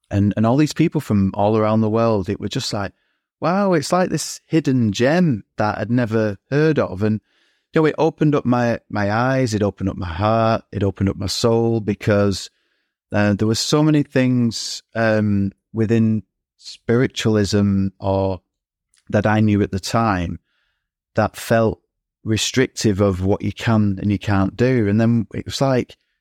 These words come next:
"Gosh, we can do anything." And, you know, it was, it, w-, it was wonderful. And, and I was lucky enough to be in Glyn's class as well.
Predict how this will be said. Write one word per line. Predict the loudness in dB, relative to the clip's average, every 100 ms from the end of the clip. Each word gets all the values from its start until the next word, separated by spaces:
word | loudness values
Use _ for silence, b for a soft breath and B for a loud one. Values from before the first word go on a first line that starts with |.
| -10
"Gosh, | -8 -4
we | -2
can | 0 0
do | 2
anything." | 0 -2 0 0 0 -2 -10 _ _ -6
And, | 0 0 0 0
you | 0
know, | 2 2 0 -6
it | -4 0
was, | 0 -2 -6 _ _ _ _ _ _ _ -6
it, |
w-, | -6 -6 -2
it | 0
was | 0
wonderful. | 0 0 0 0 0
And, | 2 -2 -2
and |
I | 0
was | 0
lucky | -2 0
enough | 0 0
to | -2
be | 0
in | 2
Glyn's | 2 2 0 -4
class | -4 -4 -4 -8 -16 _ _ _ _ _ _ _ _ _
as | -4
well. | 0 0